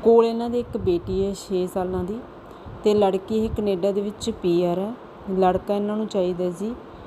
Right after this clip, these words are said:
ਜੋ ਕਿ ਕੈਨੇਡਾ ਦੇ ਵਿੱਚ ਪੀ ਆਰ ਹੋਵੇ ਤੇ ਲੜਕੀ ਨੂੰ ਜ਼ਮੀਨ ਦਸ ਬਾਰਾਂ ਕਿੱਲਿਆਂ ਤੱਕ ਆਉਂਦੀ ਹੋਵੇ ਜੀ। ਜਿਸ ਕਿਸੇ ਵੀਰ ਭੈਣ ਨੂੰ ਇਹ ਰਿਸ਼ਤਾ ਪਸੰਦ ਆਉਂਦਾ ਹੈ,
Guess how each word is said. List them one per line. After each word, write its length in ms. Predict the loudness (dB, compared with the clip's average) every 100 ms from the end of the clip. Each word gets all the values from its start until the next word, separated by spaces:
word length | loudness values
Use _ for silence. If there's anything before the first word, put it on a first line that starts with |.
| -16 -16 -10
ਜੋ 180 | 2 4
ਕਿ 140 | 4 0
ਕੈਨੇਡਾ 440 | 2 2 4 2
ਦੇ 120 | 2
ਵਿੱਚ 280 | 0 -2 -6
ਪੀ 320 | -6 -2 0
ਆਰ 140 | 2 0
ਹੋਵੇ 360 | -2 -2 -4 -6 -12 0
ਤੇ 100 | 4
ਲੜਕੀ 400 | 4 2 0 -2
ਨੂੰ 140 | -2 -2
ਜ਼ਮੀਨ 460 | -2 0 0 -2 0
ਦਸ 240 | 0 0
ਬਾਰਾਂ 300 | -2 -2 -2
ਕਿੱਲਿਆਂ 340 | -4 -2 0
ਤੱਕ 420 | -2 -4 -4 -6 -8 -12 -18 -16 -16 -6 0
ਆਉਂਦੀ 340 | 2 4 2
ਹੋਵੇ 220 | 0 -2
ਜੀ। 220 | -4 -8 -10 -12 -14 -12 -10 -6 -4 -4 -6 -6 -6 -4
ਜਿਸ 340 | 4 4 4 0
ਕਿਸੇ 380 | -2 0 0 0
ਵੀਰ 220 | -2 -2
ਭੈਣ 280 | -2 -4 -2
ਨੂੰ 340 | -2 -2 -6 -4
ਇਹ 180 | 0 0
ਰਿਸ਼ਤਾ 320 | 0 -2 -2
ਪਸੰਦ 460 | -2 -2 -4 -2 -2
ਆਉਂਦਾ 260 | -4 -2
ਹੈ, 100 | -4